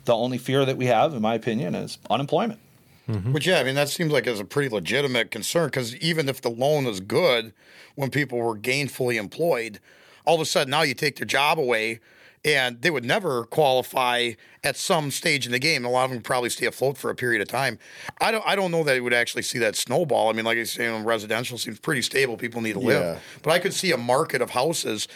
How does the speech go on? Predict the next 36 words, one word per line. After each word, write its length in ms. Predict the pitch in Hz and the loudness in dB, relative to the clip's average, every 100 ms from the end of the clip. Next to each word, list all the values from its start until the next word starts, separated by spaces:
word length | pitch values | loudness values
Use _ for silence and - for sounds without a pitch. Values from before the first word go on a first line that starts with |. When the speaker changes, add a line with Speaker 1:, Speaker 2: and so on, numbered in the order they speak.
| - - | -18 -8
Speaker 3:
you 100 | 147 | -2
know, 140 | 139 127 | 0 2
exceeding 500 | 131 - 165 156 135 | 0 0 2 0 0
a 60 | |
certain 340 | 113 151 135 120 | 0 0 0 0
dollar 380 | 117 120 143 135 | 2 2 2 2
amount 300 | 117 113 110 | 2 0 0
that 120 | 113 | 0
maybe 380 | 117 117 113 101 - - - | 2 2 0 -4 -12 -20 -10
people 220 | 143 131 | -6 -2
were 100 | 120 | -2
getting 240 | 104 143 - | -2 -6 -6
close 360 | - 127 127 | -2 0 0
to, 240 | - 127 120 | 0 0 2
maybe 240 | 131 127 | 0 0
in 80 | 120 | -2
some 180 | - 123 | -4 -4
of 60 | |
the 120 | 117 113 | 0 0
industries 540 | 117 117 - 123 104 | 0 -4 -2 -4 -2
that, 260 | 113 107 - - - - - | -2 -2 -4 -14 -20 -20 -6
you 100 | 127 | -2
know, 80 | 113 | 0
were 180 | 113 127 | 0 0
paying 300 | 135 127 120 | 0 0 0
really 220 | 123 123 | 0 0
well. 380 | 123 120 120 123 _ - _ | -2 -4 -6 -8 _ -20 _
Um, 300 | - 110 104 | -2 0 0
I 80 | 113 | -2
could 120 | 131 | -4
see 120 | - | -4
that 240 | 104 110 131 | -2 -2 -2
slowing 400 | - 110 104 104 | -4 -2 -2 0
up. 220 | 101 - | -2 -2
But, 240 | 104 98 - - - - - | -2 -4 -6 -20 -20 -20 -4
um, 640 | 117 104 98 95 92 92 | 0 2 2 0 -2 -8